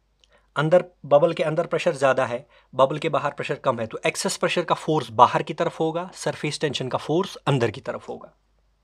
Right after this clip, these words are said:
ठीक है, तो अब हमने देखना है कि इस circular area of cross section पे एक्स्ट्रा प्रेशर का फोर्स कितना होगा या एक्सेस प्रेशर का। Force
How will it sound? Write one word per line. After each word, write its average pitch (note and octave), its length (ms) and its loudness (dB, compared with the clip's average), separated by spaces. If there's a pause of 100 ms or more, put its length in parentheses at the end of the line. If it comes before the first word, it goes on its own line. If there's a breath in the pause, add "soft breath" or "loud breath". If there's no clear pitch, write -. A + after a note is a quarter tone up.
(260)
ठीक C3 140 -8
है, E3 60 -4 (580 loud breath)
तो - 100 -20
अब D3+ 120 2
हमने G3+ 200 -6
देखना F3+ 300 -2
है C#3+ 120 -4
कि D3 120 -10 (120)
इस - 200 0
circular F#3 360 4 (140)
area E3 200 -2
of D#3 160 2
cross - 300 -4
section B2+ 340 -4
पे C#3+ 200 -10 (880 soft breath)
एक्स्ट्रा - 280 0
प्रेशर E3+ 300 0
का D3 100 0
फोर्स - 360 -2
कितना B2+ 220 2
होगा G#2+ 260 0
या B2 160 2
एक्सेस - 260 0
प्रेशर A2 280 -4
का। A#2 120 -6
Force D#3+ 680 0